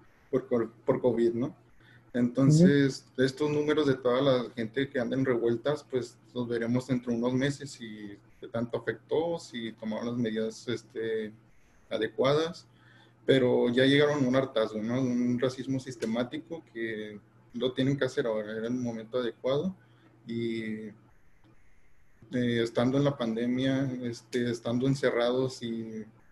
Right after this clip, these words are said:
Speaker 1: viendo este caso, es como que explotó, ¿no? Explotó en la psique de todos, y considero
Speaker 2: Sí,
Speaker 1: que
Speaker 2: claro.
Speaker 1: es una, una, una lucha válida.
Speaker 2: Am,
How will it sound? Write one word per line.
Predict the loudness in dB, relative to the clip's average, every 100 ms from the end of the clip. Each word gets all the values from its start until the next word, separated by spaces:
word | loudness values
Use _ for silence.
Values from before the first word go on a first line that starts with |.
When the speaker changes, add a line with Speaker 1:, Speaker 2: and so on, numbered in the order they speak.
| -4
Speaker 1:
viendo | 0 4 2
este | 0 -2
caso, | 0 0 2 2
es | 2 -2 -14 -4
como | -2 -2
que | -8
explotó, | -10 -10 -6 -6
¿no? | -4 -4 -6
Explotó | -6 -8 -8
en | -8
la | -8
psique | -10 -6 -4
de | -4
todos, | -2 -2 0 -4 -12 -20 -20 -20 -12 -6
y | -4 -4 -6 -8
considero | -6 2 6
Speaker 2:
Sí, | 8
Speaker 1:
que |
Speaker 2:
claro. | 8 8 6
Speaker 1:
es |
una, | 4 0 0
una, | 0 2 2 2 0 -2 -8 -18 _ -2
una | 2 4
lucha | 2 0 -2 0 0 -2 -4 -6 -12 -14
válida. | -8 -2 -2 -2 -8 -16 -20 -20 -20 -20 -20 -20 -20 -20 -20 -20 -20 -20 -20 -20 -20 -20 -6 4
Speaker 2:
Am, | 8 10 8 6 4